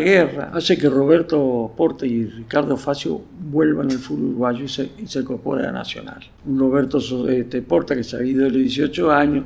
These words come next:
que a esa altura tenía veintisiete, estaba en la plena madurez. Y junto con eso, un episodio casual, que era la necesidad de contar con un centro forward. Entonces, Atilo Naranjo se dirige a Buenos Aires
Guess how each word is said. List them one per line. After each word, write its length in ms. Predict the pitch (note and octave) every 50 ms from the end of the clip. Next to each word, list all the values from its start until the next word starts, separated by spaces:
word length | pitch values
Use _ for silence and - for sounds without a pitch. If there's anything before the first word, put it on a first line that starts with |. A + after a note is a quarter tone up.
| -
que 100 | - -
a 20 | B2
esa 120 | A#2+ - C#3+
altura 400 | C#3 C3+ - D3+ C#3+ D3 C#3+ C#3+
tenía 320 | D3 C#3 C#3 C#3+ D3 C#3+
veintisiete, 760 | C#3 C#3 C#3 C3+ C3 C3+ B2 - - - C#3 C3+ C3+ - D3+
estaba 320 | C3 - A#2 A#2 - - -
en 80 | -
la 180 | - - - - - -
plena 380 | - C3 B2+ C3 - - -
madurez. 720 | B2 - A#2+ A#2+ A2+ A2+ A2+ - - - - - - - -
Y 80 | - F#3+
junto 380 | - - C4 C4 - C4+ C4
con 160 | B3+ C4+ C4+ C4+
eso, 360 | C#4 B3+ G#3+ F3+ A3+ A#3+ A#3+ - - - _ - -
un 160 | D3+ D3 D3
episodio 540 | D3 C#3 D3+ C3+ - - E3 C#3+ C#3 C3+ C3
casual, 540 | E3+ F3 F3 - A#3 A#3+ A2+ G#2+ - A#3+ -
que 140 | - - D3+
era 160 | D#3 D#3 D#3+
la 140 | D#3 D#3 D#3+
necesidad 520 | D#3 C#3 C#3+ D#3 C#3+ - D3 D3 D3 D3+ D3+
de 60 | D3
contar 340 | D#3 D#3 C#3 - - C#3 C#3
con 160 | - C3 B2
un 80 | B2
centro 280 | A#2+ - - - - -
forward. 400 | - - - - - - - - - - - -
Entonces, 680 | C#3 C3+ - - D#3 D3+ D3 C3 - D#3 D#3 - - - -
Atilo 400 | C3 C3 - - D#3+ C#3+ D3+ D3+
Naranjo 500 | D3 D3 D3+ D#3+ D#3+ D3+ C#3 - C#3 C3
se 160 | - C3 C3
dirige 340 | B2 B2 A#2+ C#3 B2+ A#2+ B2
a 20 |
Buenos 340 | C3+ C#3 C#3 C#3+ C#3+ D3 -
Aires 300 | G3 F#3 E3+ E3 D#3